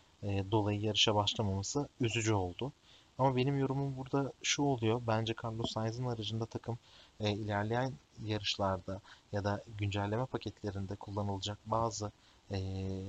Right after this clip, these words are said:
parçaları ilk olarak onun üzerinde deniyorlar. Ve bir sorun çıktığı zaman en azından onu feda etmeyi, e, göze alıyorlar. E, bunun yerine Norris'te daha garantici işler yapıyorlar gibi düşündüm.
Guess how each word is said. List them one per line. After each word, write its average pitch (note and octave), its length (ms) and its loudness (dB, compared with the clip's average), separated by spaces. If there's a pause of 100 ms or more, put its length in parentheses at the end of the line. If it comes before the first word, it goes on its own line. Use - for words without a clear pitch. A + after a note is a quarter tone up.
(680)
parçaları G#2+ 680 4 (440)
ilk C3+ 200 -2
olarak B2+ 300 2
onun B2+ 140 -2
üzerinde B2+ 400 0
deniyorlar. G2+ 540 0 (300)
Ve A2 120 0
bir A#2+ 220 -4
sorun A#2 260 -2
çıktığı - 360 0
zaman A#2 380 -2
en A#2 100 0
azından A#2 320 0
onu B2 160 0
feda G#2 360 4
etmeyi, F#2+ 440 -2 (100)
e, F2+ 300 0
göze G2 260 0
alıyorlar. G2 500 -2 (380)
E, G2 240 2 (140)
bunun A2+ 160 2
yerine A2 320 2
Norris'te A2+ 360 0
daha A2 140 4
garantici G#2+ 480 2
işler F#2+ 280 2
yapıyorlar F#2 420 -2
gibi F2+ 200 -8
düşündüm. G2 440 -4